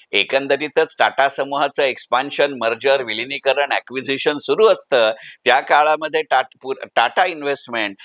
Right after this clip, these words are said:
याचे शेअर्स वाढतात, असं काहीसं गणित Jio मध्ये होईल का, हेही पाहिलं पाहिजे.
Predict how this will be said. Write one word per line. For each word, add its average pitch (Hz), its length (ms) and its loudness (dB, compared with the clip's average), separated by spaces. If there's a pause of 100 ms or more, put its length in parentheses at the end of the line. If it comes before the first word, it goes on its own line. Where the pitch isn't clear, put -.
(120)
याचे 123 440 2
शेअर्स 160 420 0
वाढतात, 120 560 4 (320)
असं 233 320 0
काहीसं 180 680 -4
गणित 147 400 -6
Jio 139 440 -2
मध्ये 135 240 -2
होईल 135 300 -2 (100)
का, 127 240 4 (220)
हेही 131 280 0
पाहिलं 127 400 0
पाहिजे. 123 360 -6